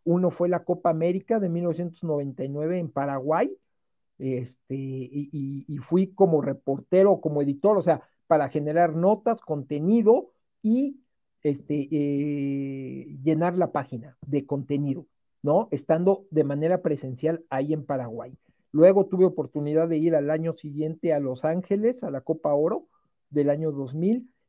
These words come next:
y al año siguiente, en el dos mil, en el dos mil uno, este, a la Copa Con-, hace veinte años, precisamente a la Copa Confederaciones, previo al Mundial de Corea y Japón dos mil dos, la Copa Confederaciones del dos mil uno,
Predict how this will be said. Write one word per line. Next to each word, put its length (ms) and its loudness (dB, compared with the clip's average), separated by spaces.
y 140 2
al 180 0
año 240 0
siguiente, 440 -4
en 100 2
el 120 -2
dos 180 -2
mil, 540 -4
en 220 -6
el 300 -6
dos 200 -6
mil 680 0
uno, 420 6
este, 400 -2
a 60 -2
la 160 -4
Copa 280 0
Con-, 300 -4
hace 220 0
veinte 280 0
años, 280 -2
precisamente 560 -4
a 60 0
la 100 -4
Copa 260 -4
Confederaciones, 920 -4
previo 440 4
al 60 6
Mundial 420 0
de 160 -2
Corea 280 -4
y 20 -8
Japón 380 -4
dos 120 -6
mil 200 -10
dos, 240 -2
la 180 -2
Copa 260 0
Confederaciones 920 -4
del 180 -8
dos 140 -8
mil 180 -4
uno, 300 0